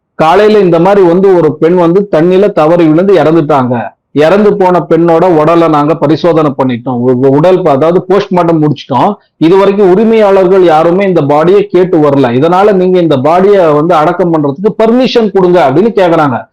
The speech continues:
அது எப்படி சார்? ஒன்பதாவது மாசம் பதினஞ்சாம் தேதி, சாரி, ஜூலை பதினஞ்சாம் தேதி ரெண்டாயிரத்தி ஒன்பதுல நடக்குது. காலையில வந்து அந்த பொண்ணு இறக்குறா, மதியானம் நீங்க போஸ்ட்மார்ட்டம் பண்றீங்க, நைட்டே வந்து நீங்க அதை எப்படி புதைச்சிட முடியும் ஒரே நாள்ல? கர்நாடகா நைன்டீன் சிக்ஸ்டி ஃபோர் பஞ்சாயத்து ஆக்ட் என்ன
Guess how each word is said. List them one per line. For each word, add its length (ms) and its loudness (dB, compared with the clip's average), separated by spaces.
அது 180 0
எப்படி 180 2
சார்? 140 0
ஒன்பதாவது 580 2
மாசம் 520 -2
பதினஞ்சாம் 480 0
தேதி, 180 2
சாரி, 220 -2
ஜூலை 540 0
பதினஞ்சாம் 440 0
தேதி 220 2
ரெண்டாயிரத்தி 560 0
ஒன்பதுல 400 2
நடக்குது. 440 -2
காலையில 500 2
வந்து 280 2
அந்த 160 0
பொண்ணு 340 0
இறக்குறா, 480 0
மதியானம் 480 0
நீங்க 480 0
போஸ்ட்மார்ட்டம் 540 -2
பண்றீங்க, 440 0
நைட்டே 400 0
வந்து 260 0
நீங்க 220 -2
அதை 160 0
எப்படி 260 -2
புதைச்சிட 400 -2
முடியும் 280 0
ஒரே 160 0
நாள்ல? 520 0
கர்நாடகா 540 0
நைன்டீன் 360 0
சிக்ஸ்டி 280 0
ஃபோர் 180 0
பஞ்சாயத்து 520 0
ஆக்ட் 180 -2
என்ன 180 0